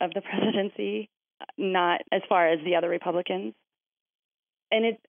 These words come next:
I will say what, the thing that disturbs me the most about him is the way he acts and the way he thinks he can, he can do and say these things and get away with it, and it's okay.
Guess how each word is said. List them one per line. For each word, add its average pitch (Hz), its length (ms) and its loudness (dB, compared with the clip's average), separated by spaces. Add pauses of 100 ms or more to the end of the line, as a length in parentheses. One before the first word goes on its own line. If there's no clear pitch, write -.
(380)
I 220 120 4
will 240 240 2
say 214 120 4
what, 202 220 0
the 190 280 -2
thing 233 360 0 (180)
that 196 160 0
disturbs 196 400 -2
me 190 160 -4
the 202 80 0
most 180 320 2 (320)
about 208 300 0
him 208 400 -10 (260)
is 180 140 -8
the 185 80 -4
way 165 180 -6
he 175 160 -8
acts - 360 -4
and 202 100 -4
the 185 60 -2
way 185 180 -4
he 185 160 -8
thinks 175 240 -4
he 180 160 -10 (160)
can, 165 340 -6 (680)
he 196 100 -18
can 196 160 -6
do 180 160 -2
and 170 180 -2
say 170 140 0
these 165 200 -2 (100)
things 165 320 -4
and 175 120 -4
get 165 120 -2
away 165 200 -2
with 165 200 -4
it, 165 280 -4
and 101 600 -6 (1200)
it's - 140 -10
okay. - 260 -4